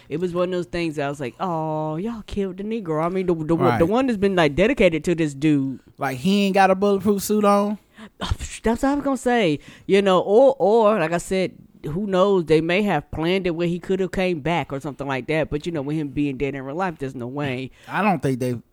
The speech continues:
Speaker 2: this one, I don't think so.
Speaker 1: Okay, yeah, you think they was like, "Yeah, he's
Speaker 2: 'Cause
Speaker 1: not
Speaker 2: they
Speaker 1: coming
Speaker 2: literally
Speaker 1: back."
Speaker 2: shot him, did a, a death scene,
Speaker 1: Right, with
Speaker 2: showed
Speaker 1: him
Speaker 2: his last words.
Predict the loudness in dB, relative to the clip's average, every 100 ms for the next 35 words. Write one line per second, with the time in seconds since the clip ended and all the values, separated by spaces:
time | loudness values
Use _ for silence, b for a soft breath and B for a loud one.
0 | -16 -12 -4 -2 0 0 0 0 0 0
1 | -2 -6 -8 -10 -6 -4 0 0 2 2
2 | 0 -2 -4 0 0 0 0 0 0 0
3 | 0 -4 -4 0 0 0 -2 0 2 4
4 | 2 0 0 2 2 0 0 0 -2 -4
5 | -4 0 0 -2 -6 -10 -8 -6 -2 -2
6 | -4 -4 -4 -2 -2 -2 -4 -8 -10 -8
7 | -4 -2 -2 0 4 6 6 4 2 2
8 | 2 0 0 0 2 2 0 -4 -8 -12